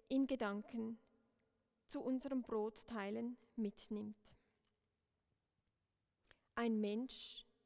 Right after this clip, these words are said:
wie Brot. Er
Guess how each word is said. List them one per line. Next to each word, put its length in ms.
wie 180
Brot. 640
Er 340